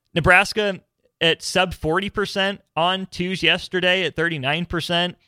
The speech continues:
and just right at that thirty percent mark on threes. That's not efficient.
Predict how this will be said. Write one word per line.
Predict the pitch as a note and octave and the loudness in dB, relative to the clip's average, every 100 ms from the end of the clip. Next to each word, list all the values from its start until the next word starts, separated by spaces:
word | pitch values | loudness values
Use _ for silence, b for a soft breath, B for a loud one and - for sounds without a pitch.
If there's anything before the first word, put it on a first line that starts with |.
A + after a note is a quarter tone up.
| _ - | _ -2
and | D#3+ E3+ | 0 2
just | F#3 - | -2 2
right | C#3+ E3+ | 4 4
at | F3 | 4
that | F#3+ - | 0 0
thirty | E3+ G3 | -2 -2
percent | - G3 F3 E3+ | -2 -2 -2 -2
mark | E3+ F3 F#3 - - | 0 2 0 -2 -2
on | E3+ F#3 | 0 0
threes. | - G#3+ D3 | -2 -2 -2
That's | E3 - | -2 -2
not | F#3+ G3 - | 0 0 -2
efficient. | E3+ - - F3+ D3 - - | -8 -6 -2 -2 -2 -6 -12